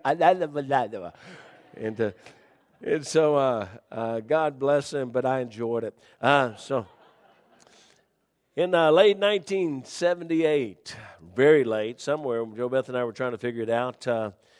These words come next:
somewhere probably in late November, December, something like that. Uh, we happened upon, Joe Beth happened upon a church out in Collierville, Tennessee called Trinity Baptist Church. And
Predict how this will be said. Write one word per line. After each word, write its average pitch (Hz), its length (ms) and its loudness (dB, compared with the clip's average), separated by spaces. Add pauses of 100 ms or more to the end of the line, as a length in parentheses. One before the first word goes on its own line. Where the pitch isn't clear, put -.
(140)
somewhere 165 360 -2
probably 123 760 -2
in 110 460 -10
late 120 260 -2
November, 117 520 -6
December, 117 480 -8
something 117 320 -6
like 110 220 -4
that. 123 320 0 (640)
Uh, 127 140 0
we 165 260 2
happened 160 460 -4
upon, 131 360 -4
Joe 131 140 -4
Beth 135 220 -4
happened 135 360 -6
upon 127 300 -4
a 113 60 -6
church 123 380 -8
out 123 200 -2
in 110 80 -10
Collierville, 120 480 -4
Tennessee 110 680 -8
called 92 220 -10
Trinity 104 340 -8
Baptist 101 520 -8
Church. 101 540 -12
And 78 220 -20